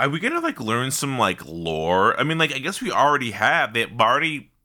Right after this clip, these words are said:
they've already kinda talked about how, like, the waters of the dragons can be influenced, and they, and they, they, they, they walked it back, and we're like, "No, the waters aren't converting them."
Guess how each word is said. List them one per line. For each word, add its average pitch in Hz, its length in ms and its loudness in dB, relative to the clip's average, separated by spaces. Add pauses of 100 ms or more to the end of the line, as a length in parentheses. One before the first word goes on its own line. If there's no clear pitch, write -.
they've 139 160 0
already 220 220 2
kinda 196 180 -2
talked 135 380 0
about 143 200 0
how, 120 180 2
like, 95 200 -2
the 90 100 -8
waters 82 1000 0
of 85 160 -2
the 82 80 -2
dragons 82 800 -2
can 87 160 -6
be 80 120 -6
influenced, 90 800 -6
and 120 140 -4
they, - 60 -2
and 120 200 0
they, 123 200 2 (140)
they, 113 320 -2
they, 120 200 2 (240)
they 143 120 0
walked 143 380 0
it 147 160 -8
back, 117 320 2
and 123 120 -8
we're 127 80 -8
like, 151 120 -6
"No, 214 320 2
the 214 100 0
waters 220 500 0
aren't 185 380 0
converting 147 600 0
them." 143 360 -2